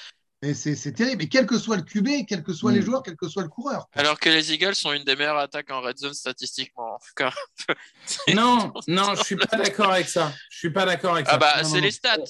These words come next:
Speaker 2: En, en scoring, mais en touchdown percentage, je suis pas sûr
Speaker 1: Voilà.
Speaker 2: qu'on soit haut.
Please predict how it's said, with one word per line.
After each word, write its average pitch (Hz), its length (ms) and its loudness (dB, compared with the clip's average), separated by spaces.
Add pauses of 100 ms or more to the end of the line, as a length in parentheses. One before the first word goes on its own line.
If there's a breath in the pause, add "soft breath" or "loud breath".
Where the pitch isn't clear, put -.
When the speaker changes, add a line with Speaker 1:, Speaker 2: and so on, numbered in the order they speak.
(240)
Speaker 2:
En, 165 80 2
en 165 320 2
scoring, 214 800 2
mais 147 160 2
en 151 120 0
touchdown 190 640 -2
percentage, 160 840 -2
je - 80 -16
suis 156 120 -6
pas 185 120 -2
sûr - 160 -4
Speaker 1:
Voilà. 160 240 2
Speaker 2:
qu'on - 20 -
soit 165 200 2
haut. 151 160 0